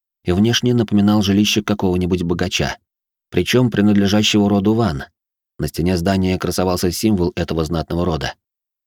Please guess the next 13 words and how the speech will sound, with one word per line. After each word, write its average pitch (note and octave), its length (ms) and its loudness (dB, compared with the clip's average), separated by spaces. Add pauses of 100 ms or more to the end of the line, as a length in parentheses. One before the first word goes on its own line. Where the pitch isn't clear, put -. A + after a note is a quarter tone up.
(440)
Нас C3 200 2
встретили C#3 500 2
безмолвные A2+ 640 4
слуги, A#2 360 2
что - 240 -2
кланялись F#2+ 440 2
своему F#2+ 320 0
господину F#2+ 520 2
едва F2+ 300 0
ли F2+ 100 0
не F2+ 120 0
каждый F2 300 -2
шаг. - 360 -6